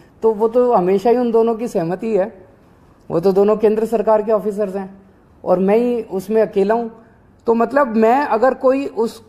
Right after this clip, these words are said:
meeting के अंदर query भी करता हूँ, clarification भी मांगता हूँ, तो मेरी clarification के जवाब भी देने की ज़रूरत नहीं है।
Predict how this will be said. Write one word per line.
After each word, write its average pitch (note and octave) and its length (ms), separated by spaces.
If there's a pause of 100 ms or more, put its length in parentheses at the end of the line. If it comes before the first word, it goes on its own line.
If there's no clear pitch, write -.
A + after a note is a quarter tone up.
meeting G3+ 460
के C4 80
अंदर A3+ 280
query G#3+ 420
भी D4 140
करता B3 300
हूँ, B3+ 200
clarification G#3+ 760
भी C4 120
मांगता G3+ 380
हूँ, B3 140
तो C4+ 100
मेरी A#3+ 220
clarification G#3 800
के D4 120
जवाब A3 340
भी A#3 160
देने A#3 260
की A#3 120
ज़रूरत G#3 480
नहीं F3 180
है। C3+ 120